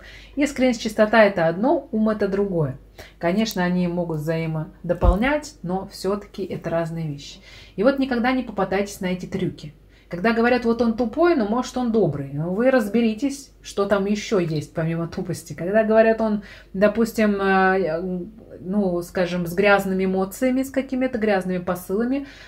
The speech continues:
а, вы разберитесь, о чём он думает вообще и что он делает. Может, он поступает-то правильно. Ну и что, что у него там эмоции? Он же там работает над собой в процессе.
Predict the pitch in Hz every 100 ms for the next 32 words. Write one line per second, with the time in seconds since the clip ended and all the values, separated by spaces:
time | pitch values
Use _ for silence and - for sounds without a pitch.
0 | - 165 165 185 269 233 285 294 - 269
1 | 262 262 254 277 208 180 175 - 175 165
2 | 208 214 214 208 147 147 - 190 196 208
3 | 196 - - 214 - 156 196 170 143 139
4 | 170 220 - 214 - 175 165 165 160 165
5 | 165 - 156 160 160 147 151 151 151 202
6 | 196 165 156 160 151 170 160 175 180 -
7 | 147